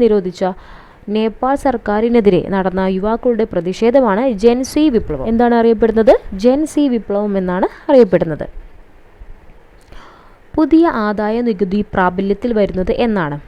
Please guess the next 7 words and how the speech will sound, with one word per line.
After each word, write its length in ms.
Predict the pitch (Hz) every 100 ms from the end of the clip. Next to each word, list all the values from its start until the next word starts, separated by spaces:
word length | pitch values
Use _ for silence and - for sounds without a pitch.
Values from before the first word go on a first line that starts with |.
| - - _ - - - -
പുതിയ 320 | 208 175 190 254 214
ആദായ 320 | 190 180 185 202 208
നികുതി 300 | 180 180 381 - - - -
പ്രാബല്യത്തിൽ 580 | 247 254 269 277 302 277
വരുന്നത് 320 | 262 240 233 226
എന്നാണ്? 320 | 208 196 196 196 185 - - - - - - - - - -
ഉത്തരം 280 | 226 277